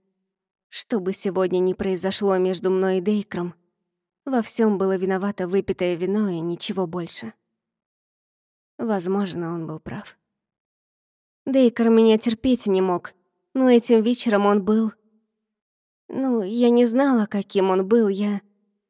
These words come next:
до сих пор ощущала его прикосновение между бёдер. Я ощущала его прикосновение повсюду.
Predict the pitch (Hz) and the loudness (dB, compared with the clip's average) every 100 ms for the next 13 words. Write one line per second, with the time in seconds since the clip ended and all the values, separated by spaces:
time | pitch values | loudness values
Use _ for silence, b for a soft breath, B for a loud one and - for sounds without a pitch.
0 | _ - 226 214 214 - - 247 226 196 | _ -8 -4 -4 -6 -8 -4 -2 -2 -2
1 | 202 - 220 208 196 202 208 214 - 214 | -6 -2 0 0 0 0 0 -2 -2 0
2 | 233 226 220 196 196 208 196 226 214 226 | 2 4 4 4 2 2 2 2 4 2
3 | 196 196 - _ _ _ _ _ _ _ | 0 -8 -10 _ _ _ _ _ _ _
4 | _ _ _ _ - 233 214 202 214 208 | _ _ _ _ -8 -4 -2 -2 -4 -4
5 | 240 220 196 185 190 190 196 - - 202 | 0 0 0 -2 -4 -4 -6 -6 -2 -2
6 | 202 208 196 190 208 - - 240 185 175 | 0 0 -2 -4 -6 -8 -2 0 0 -6